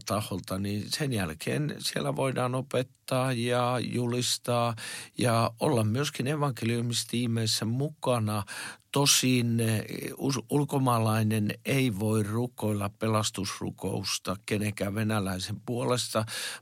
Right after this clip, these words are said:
mutta jos hän menee mukaan tällaiseen tiimiin, ryhmään, niin venäläiset sitten hoitavat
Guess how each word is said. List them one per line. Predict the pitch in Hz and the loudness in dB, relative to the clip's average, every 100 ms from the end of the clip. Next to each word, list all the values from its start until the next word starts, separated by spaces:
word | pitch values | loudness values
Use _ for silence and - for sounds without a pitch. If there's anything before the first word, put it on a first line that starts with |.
| - | -4
mutta | - | 2
jos | 95 107 - | 2 2 2
hän | 98 98 | 2 2
menee | 127 143 135 | 2 4 4
mukaan | 131 131 - 131 127 117 110 113 | 2 0 0 2 2 4 2 2
tällaiseen | 127 113 104 98 95 - - | 2 2 2 0 -2 -4 -4
tiimiin, | 127 143 139 131 127 | 0 2 2 2 2
ryhmään, | 113 143 151 120 127 123 120 117 - - - | 2 2 0 0 0 0 0 -2 -8 -10 -6
niin | - 131 | 0 2
venäläiset | 135 113 95 101 95 117 | 4 4 2 0 -2 -4
sitten | 113 131 113 101 | -2 -2 -2 -2
hoitavat | 95 98 98 - 95 - - | 0 0 -2 -2 -4 -4 -4